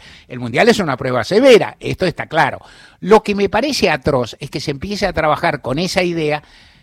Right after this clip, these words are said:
de quienes, entre otras cosas, medran criticando a los demás, medran identificando, ponele, los fracasos con otro tipo de fracasos, porque les viene bien, y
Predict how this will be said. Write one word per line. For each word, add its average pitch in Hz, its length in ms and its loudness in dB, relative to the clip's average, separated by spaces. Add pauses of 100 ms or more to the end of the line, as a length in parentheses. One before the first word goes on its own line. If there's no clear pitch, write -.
(260)
de 190 200 -2
quienes, 190 540 -6
entre 196 340 -4
otras 202 320 2
cosas, - 440 -14
medran 151 720 -2 (1500)
criticando 170 1000 -2
a 110 80 -10
los 104 140 -10
demás, 139 540 -6 (520)
medran 160 760 0
identificando, 170 1080 -2
ponele, 147 800 -2 (400)
los 151 220 4
fracasos 151 600 0
con 156 180 -4
otro 180 320 -8
tipo 147 260 -8
de 131 120 -2
fracasos, 139 560 -10
porque 120 300 -10
les 127 140 -8
viene 170 280 -4
bien, 131 300 -8 (480)
y 240 380 -4